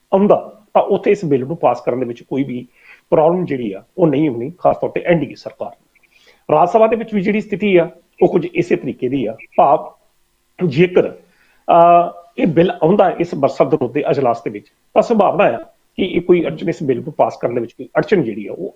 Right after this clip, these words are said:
ਆਵੇਗੀ ਨਹੀਂ। ਹੁਣ ਗੱਲ ਹੈ ਕਿ, ਕਿ ਕੀ ਇਹ ਦੇਸ਼ ਵਾਸਤੇ ਸਹੀ ਹੈਗਾ? ਵੇਖੋ, ਇਹਦੇ ਸੰਬੰਧੀ ਤਾਂ ਤੁਸੀਂ ਆਪ ਤਰਕ ਜਿਹੜਾ ਖੁਦ ਦੇ ਦਿੱਤਾ ਕਿ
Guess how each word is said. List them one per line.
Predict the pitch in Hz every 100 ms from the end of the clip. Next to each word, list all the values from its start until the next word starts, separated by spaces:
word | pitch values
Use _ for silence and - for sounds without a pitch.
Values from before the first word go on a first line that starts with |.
| 156
ਆਵੇਗੀ | 170 175 117
ਨਹੀਂ। | 85 98 _ _ _ _ _
ਹੁਣ | 233 262 262 165
ਗੱਲ | 165
ਹੈ | 175
ਕਿ, | - 185
ਕਿ | 208
ਕੀ | 202 247 294
ਇਹ | 196 190 190 _ - -
ਦੇਸ਼ | 135 139 -
ਵਾਸਤੇ | 143 135 170
ਸਹੀ | - 110 113
ਹੈਗਾ? | 131 120 - _ _ _ -
ਵੇਖੋ, | 156 147 120 - _ _ _ -
ਇਹਦੇ | 190
ਸੰਬੰਧੀ | 233 196 190
ਤਾਂ | 185
ਤੁਸੀਂ | 196 160 196
ਆਪ | 156 135 -
ਤਰਕ | - -
ਜਿਹੜਾ | 135
ਖੁਦ | 131 - 165
ਦੇ |
ਦਿੱਤਾ | - - - 110 - _ _
ਕਿ | 240 208